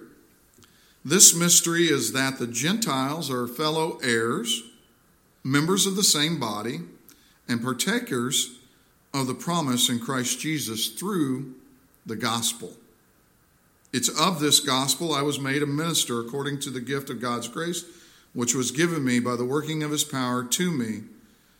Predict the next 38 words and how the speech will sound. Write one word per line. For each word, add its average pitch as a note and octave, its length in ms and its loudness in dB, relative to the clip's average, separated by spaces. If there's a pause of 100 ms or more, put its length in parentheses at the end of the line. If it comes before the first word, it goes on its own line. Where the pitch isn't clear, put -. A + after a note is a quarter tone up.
(300)
though C#3+ 300 2
I F3 220 0
am E3 160 2
the B2+ 80 0
very E3 340 2
least D3+ 400 0
of B2 220 -8
all C#3 200 -2
saints, A#2 540 2
that A#2+ 340 -8
this D3 220 2
grace B2+ 380 -2
was A2+ 180 -4
ever A2+ 180 -4
given G#2+ 280 -6
to G#2 60 -8
me, B2 260 -2
to B2+ 100 -8
preach F3+ 460 -2 (420)
to - 100 -6
the B2 120 0
Gentiles E3+ 720 0
the B2+ 100 -4
unsearchable A2+ 840 2 (220)
riches C3+ 580 -2 (160)
of A2+ 140 -8
Christ, A#2 580 -4 (880)
and B2 200 0
to A#2 180 -4
begin D3+ 440 -2
to F#3 60 0
bring D#3+ 300 -2
to D3+ 80 -2
light A#2 360 -4
for A#2 200 -12
everyone A2+ 640 -2
what A2+ 160 -6
is A#2+ 480 -4